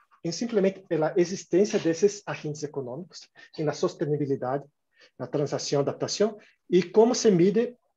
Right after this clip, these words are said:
el valor que está generando esta rentabilidad a través del consumo. Rendimientos, en, aquí serían los rentistas, los que se aprovechan y sacan su rendimiento de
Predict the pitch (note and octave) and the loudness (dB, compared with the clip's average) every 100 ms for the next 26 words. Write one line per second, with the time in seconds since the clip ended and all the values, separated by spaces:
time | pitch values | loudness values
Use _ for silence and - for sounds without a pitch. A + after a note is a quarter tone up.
0 | _ _ _ _ _ E3+ D#3+ D#3+ D#3+ F3 | _ _ _ _ _ 2 4 4 4 4
1 | B3 - _ _ _ - D#3 - D3 D#3 | 2 -2 _ _ _ -6 -4 -4 -4 -4
2 | D3+ D3+ F#3 F#3+ _ _ - D3 - C#3 | -2 0 -2 -4 _ _ -10 -8 -6 -4
3 | D3+ D3 C#3 C3+ G3+ G3 E3+ F#3 G#3 G#3 | -4 -2 0 2 0 0 0 2 2 2
4 | G#3+ - B3+ - _ _ _ _ _ - | -2 -4 -6 -8 _ _ _ _ _ -20
5 | - _ - E3 E3+ F3 G#3+ G#3+ D3+ - | -20 _ -4 -2 0 4 4 2 -6 -10
6 | - _ _ _ - D#3+ D#3+ D#3 C#3+ F3 | -18 _ _ _ -6 -4 -2 -2 -2 -4
7 | E3 D3+ - - D3 E3 D3+ C#3+ - D3+ | -6 -8 -10 -4 0 2 2 -2 -2 -4
8 | D3 G3 G#3 A#2+ - - - _ _ - | -2 -6 -8 -10 -14 -16 -20 _ _ -10
9 | C3+ - C#3+ D3+ C#3+ C#3+ B2+ D#3 F3+ G#3 | -6 -6 -6 -6 -4 -2 2 2 2 0
10 | G#3 - - - _ _ - D3+ G3 - | -2 -14 -20 -20 _ _ 2 4 4 2
11 | - D3 - G#3 A#3 _ - D#3 D3 D#3+ | 0 2 2 -2 -2 _ -4 0 0 2
12 | D#3 D3 C3+ C#3+ D3+ G#3+ D3 G#3 B3 | 0 0 0 0 0 -2 0 -2 -2